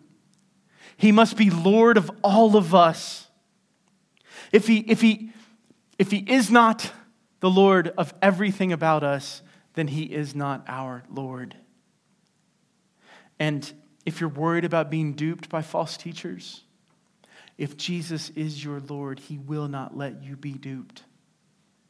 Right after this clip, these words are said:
He will fill you with his Holy Spirit. He will lead you in his word,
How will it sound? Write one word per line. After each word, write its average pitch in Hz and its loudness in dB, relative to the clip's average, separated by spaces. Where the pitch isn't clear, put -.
He 175 -6
will 151 -4
fill 170 -4
you 160 -6
with 147 -10
his 147 -10
Holy 151 -10
Spirit. 139 -10
He 185 -4
will 156 -6
lead 156 -8
you 160 -8
in 147 -8
his 139 -10
word, 135 -12